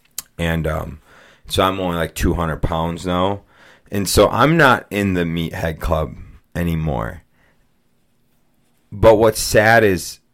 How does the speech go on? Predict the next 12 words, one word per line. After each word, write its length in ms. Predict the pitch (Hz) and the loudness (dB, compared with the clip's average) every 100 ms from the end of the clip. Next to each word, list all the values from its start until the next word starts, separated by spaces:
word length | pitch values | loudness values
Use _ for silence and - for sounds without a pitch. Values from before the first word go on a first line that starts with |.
| _ _ _ | _ _ _
there's 340 | 90 101 98 95 | 0 2 2 0
so 540 | - - - 107 110 | -6 -4 4 6 6
many 300 | 104 95 87 | 2 -2 -4
less 340 | 82 85 87 - | -2 0 0 -2
people 420 | - 80 - 78 | -6 -4 -4 -6
in 100 | 76 | -6
the 60 | |
meathead 480 | 73 76 82 85 82 | -8 -10 -10 -8 -8
club 440 | 78 104 104 113 110 _ _ _ _ _ - | 0 4 4 2 -10 _ _ _ _ _ -2
than 180 | 92 92 | 0 4
there 160 | 87 | 2
was 680 | 78 80 82 78 76 76 - | 2 4 4 4 0 -6 -14